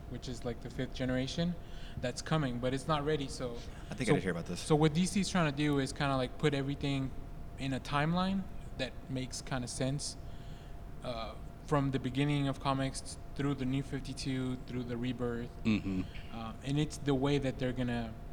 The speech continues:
Speaker 1: you know, just kinda try to bring in new readers again, which is ultimately the, the main goal of any, like, any of these publishers, right? To bring in, bring
Speaker 3: Yeah, but they,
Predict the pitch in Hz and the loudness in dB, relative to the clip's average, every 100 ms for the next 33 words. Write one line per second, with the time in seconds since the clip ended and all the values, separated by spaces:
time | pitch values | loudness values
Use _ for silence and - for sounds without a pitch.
0 | - - - - - - - 202 143 151 | -10 -10 -10 -10 -12 -10 0 4 4 2
1 | - 165 156 156 160 156 147 151 151 151 | 0 0 2 2 2 2 4 2 4 2
2 | 139 123 - 135 147 151 160 139 113 113 | 0 -2 -4 2 4 6 4 4 0 -2
3 | 135 175 202 165 160 - 175 175 180 160 | 2 2 2 -2 -4 0 2 4 6 6
4 | 156 147 127 123 120 113 - - - - | 4 2 4 4 4 -2 -8 -10 -10 -10
5 | - - - - 131 131 139 147 147 139 | -8 -8 -6 -4 0 2 4 4 4 2
6 | - - 139 151 160 139 135 135 131 123 | -2 0 8 12 12 10 4 4 2 0
7 | 123 123 147 147 131 131 165 147 139 117 | -4 -2 2 4 4 2 2 2 0 -2
8 | 113 127 135 120 123 127 123 - - 117 | 0 -2 -2 -4 0 0 -2 -4 -8 0
9 | 214 330 330 - 190 - 196 | 4 6 6 6 4 4 0